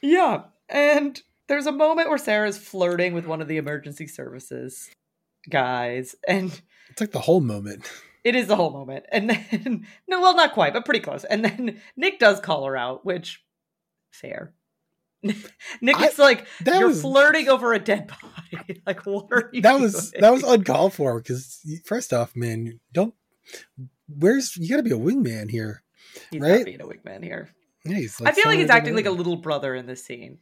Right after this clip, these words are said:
Speaker 1: like a teasing
Speaker 2: Yeah.
Speaker 1: little brother almost. And they realize the bag smells, which comes up a lot in this
Speaker 2: Oh, yeah.
Speaker 1: episode. The bag with the victim smells, but they end up putting it into a basket and then lifting it up into the helicopter to transport it back to H Q.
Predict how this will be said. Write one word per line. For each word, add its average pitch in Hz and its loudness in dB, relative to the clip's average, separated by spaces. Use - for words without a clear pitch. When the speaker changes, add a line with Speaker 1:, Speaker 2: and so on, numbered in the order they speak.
Speaker 1:
like 147 -8
a 156 -6
teasing 147 -8
Speaker 2:
Yeah. 113 0
Speaker 1:
little 92 -4
brother - -8
almost. - -10
And 190 -2
they 220 0
realize 277 0
the 294 -12
bag 190 0
smells, - -16
which 139 -12
comes 170 -8
up 156 -4
a 147 -6
lot 127 -14
in 160 -14
this 139 -16
Speaker 2:
Oh, 123 -2
yeah. 113 -2
Speaker 1:
episode. 135 -8
The 165 -10
bag 233 -2
with 202 -6
the 185 -4
victim 147 -8
smells, 127 -10
but 175 -4
they 175 2
end 185 0
up 180 0
putting 190 -2
it 180 0
into 170 -4
a 170 -2
basket 151 -2
and 151 -6
then 131 -10
lifting 135 -12
it 131 -12
up 127 -10
into 131 -12
the 123 -10
helicopter 123 -8
to 131 -8
transport 123 -4
it - -12
back 113 -6
to - -10
H - -14
Q. - -14